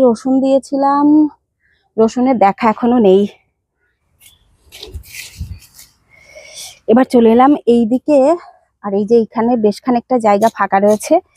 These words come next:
এখানে দিয়েছিলাম পালং শাক, একটুখানি ওঠেনি, উঠলো না কেন জানি না। চারাটা তো ভালো ছিল, হয়তো, আহ, ওঠার পরে একটু ভেতরে যখনই, আহ, জার্মিনেট হয়েছে তখন হয়তো জলটা পড়েনি,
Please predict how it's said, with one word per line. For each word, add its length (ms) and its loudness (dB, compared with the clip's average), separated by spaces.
এখানে 260 0
দিয়েছিলাম 580 2
পালং 320 0
শাক, 220 -4
একটুখানি 520 -2
ওঠেনি, 480 2
উঠলো 200 0
না 140 4
কেন 220 2
জানি 260 2
না। 120 2
চারাটা 360 0
তো 140 -2
ভালো 260 -2
ছিল, 160 -2
হয়তো, 340 0
আহ, 220 2
ওঠার 300 -2
পরে 220 0
একটু 280 -6
ভেতরে 380 2
যখনই, 480 2
আহ, 300 -2
জার্মিনেট 400 0
হয়েছে 300 0
তখন 300 -4
হয়তো 240 -2
জলটা 340 0
পড়েনি, 400 0